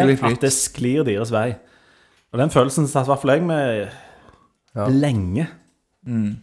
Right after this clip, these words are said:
Speaker 2: Cirka nittiseks minutter, <laughs> faktisk.
Speaker 1: Ja, men, eh, men er det, eh, er det mer sjanser i første omgang, egentlig? Eh, altså, det er en sjansefattig kamp,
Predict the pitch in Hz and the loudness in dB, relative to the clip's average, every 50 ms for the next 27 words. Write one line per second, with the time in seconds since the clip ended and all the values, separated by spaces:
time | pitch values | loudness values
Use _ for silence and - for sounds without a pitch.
0 | _ - - 165 160 - 160 139 123 110 - - 120 - - 147 - - - 117 | _ -6 -6 -6 -4 -4 -4 -4 -4 -4 -6 -10 -10 -8 -8 -8 -8 -8 -8 -8
1 | 110 - - - - 143 127 - - - 156 - - - - - - - - - | -8 -8 -10 -8 -6 -6 -6 -6 -4 -4 -4 -4 -4 -6 -10 -12 -16 -14 -12 -10
2 | - - - - - _ _ - - _ _ - - 117 131 156 165 - - - | -10 -10 -12 -14 -20 _ _ -20 -20 _ _ -8 -2 0 2 2 2 0 -6 -6
3 | - 147 156 160 165 165 165 147 170 175 165 156 151 156 160 160 135 143 156 - | -2 0 2 2 4 4 4 4 4 4 4 4 4 4 4 2 2 0 -2 -2
4 | - 120 - - - - - - - 120 120 120 135 143 131 123 123 - - - | -4 -6 -6 -8 -12 -16 -16 -8 -2 0 2 2 2 2 2 2 0 0 -2 -2
5 | 123 110 104 107 - - - 107 110 113 113 - - - - 117 160 180 185 190 | -2 -2 -2 -4 -6 -6 -6 -4 -4 -4 -4 -4 -6 -6 -4 -4 -4 -4 -4 -2
6 | 185 165 151 147 139 135 - 135 123 117 120 117 117 120 120 120 120 117 117 117 | -2 -2 -2 -2 -2 -2 0 0 2 4 4 4 2 2 2 2 2 2 2 0
7 | 120 120 117 117 113 113 127 156 160 - - - 117 117 117 - - 127 - 123 | -2 -2 0 0 0 0 0 -2 -4 -6 -6 -6 -6 -8 -8 -8 -8 -6 -6 -6
8 | 120 - _ - - 117 120 131 156 202 202 - | -8 -8 _ -10 -6 -2 0 0 0 0 -2 -6